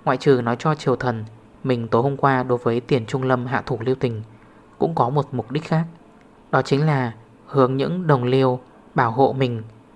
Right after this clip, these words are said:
ngày hôm qua ở bên ngoài Thị Trung Lệnh Phủ nói lời cảm tạ. Hắn tối hôm qua mặc dù không gặp những người kia,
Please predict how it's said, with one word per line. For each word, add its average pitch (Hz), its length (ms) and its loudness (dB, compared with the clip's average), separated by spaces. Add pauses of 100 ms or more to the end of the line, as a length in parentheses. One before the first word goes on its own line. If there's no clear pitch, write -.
(140)
ngày 127 120 0
hôm 143 160 0
qua 135 400 0 (180)
ở 123 180 0
bên 143 200 0
ngoài 123 400 0 (160)
Thị 120 220 -6
Trung 139 160 -2
Lệnh 127 160 -2
Phủ 110 280 0 (640)
nói 123 180 4
lời 147 200 4
cảm 107 240 -4
tạ. 110 220 -2 (720)
Hắn 120 280 -2
tối 113 160 4
hôm 135 160 0
qua 127 260 2 (340)
mặc 135 120 -2
dù 127 200 4
không 165 200 -4
gặp 151 180 -4
những 131 160 -4
người 139 120 0
kia, 123 280 0